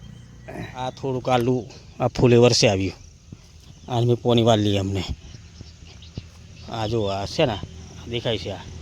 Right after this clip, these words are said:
આ બસો ત્રણસો છોડવા જેવું છે. તમે કહો જે થાય તે, ખોટું કાઢ નાખીએ અને બીજું રોપ તે પાછું એ જ મહિનો નીકળી જાય.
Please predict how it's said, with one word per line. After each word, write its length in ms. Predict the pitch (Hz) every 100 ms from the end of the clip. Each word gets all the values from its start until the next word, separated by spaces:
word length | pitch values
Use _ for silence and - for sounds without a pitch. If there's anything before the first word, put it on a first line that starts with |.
| - - - - - - - - - 123
આ 240 | 120 117
બસો 220 | 120 135 143
ત્રણસો 260 | 127 120
છોડવા 320 | 131 135 120 120
જેવું 260 | 120 120
છે. 180 | 120 180 107 - - -
તમે 180 | 123 123
કહો 100 | 127
જે 220 | 110 131
થાય 240 | 127 120 113
તે, 100 | 143 - - - - - -
ખોટું 240 | 127 123
કાઢ 240 | - 127 131
નાખીએ 280 | 135 - 165 170 - -
અને 120 | 123
બીજું 280 | 123 123 123
રોપ 140 | 127 -
તે 60 |
પાછું 320 | 131 127 117 139
એ 80 |
જ 60 | 135
મહિનો 280 | 127 131 131
નીકળી 320 | 120 104 104
જાય. 140 | 101